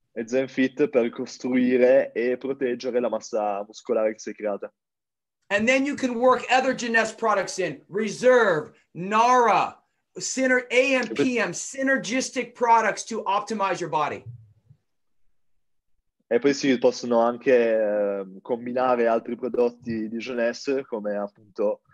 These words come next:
Speaker 1: eh, il Reserve, degli M P M, tutti i prodotti che di Jeunesse.
Speaker 2: And then the last thing
Speaker 1: E poi l'ultima cosa
Speaker 2: is all about the community and the culture.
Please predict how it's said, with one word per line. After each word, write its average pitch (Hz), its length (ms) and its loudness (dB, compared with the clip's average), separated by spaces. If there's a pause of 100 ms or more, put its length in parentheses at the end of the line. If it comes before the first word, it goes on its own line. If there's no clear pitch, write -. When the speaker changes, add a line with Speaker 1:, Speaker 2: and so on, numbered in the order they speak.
(200)
Speaker 1:
eh, 101 440 0
il 107 140 -2
Reserve, 113 540 2
degli 113 240 -2
M 113 100 -8
P - 160 -14
M, 113 200 -2
tutti 139 300 -8
i - 20 0
prodotti 120 680 2 (300)
che 107 260 0
di 110 200 -2
Jeunesse. 107 500 -6 (1080)
Speaker 2:
And 202 160 -2
then 254 160 -2
the 254 120 2
last 247 460 2
thing 185 340 -6 (1900)
Speaker 1:
E - 80 -6
poi 147 160 2
l'ultima 139 420 2
cosa 156 500 4 (600)
Speaker 2:
is 185 160 -2
all 233 220 4
about 233 440 0
the 220 100 -2
community 214 640 -4
and 185 120 -4
the 175 60 -6
culture. 180 580 -8